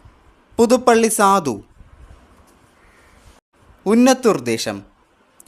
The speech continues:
കുട്ടൻകുളങ്ങര അർജുനൻ, വടകുറുമ്പക്കാവ് ദുർഗാദാസൻ, എടത്തനാട്ടുകര കൈലാസനാഥൻ, പടിഞ്ഞാറ്റുമുറി ദേശം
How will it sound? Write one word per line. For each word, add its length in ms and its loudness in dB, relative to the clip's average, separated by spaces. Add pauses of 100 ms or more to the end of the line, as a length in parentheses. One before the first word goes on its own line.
(920)
കുട്ടൻകുളങ്ങര 720 2 (220)
അർജുനൻ, 500 -2 (1300)
വടകുറുമ്പക്കാവ് 1040 2
ദുർഗാദാസൻ, 840 -2 (2250)
എടത്തനാട്ടുകര 880 2 (120)
കൈലാസനാഥൻ, 800 -2 (3000)
പടിഞ്ഞാറ്റുമുറി 840 2
ദേശം 360 -6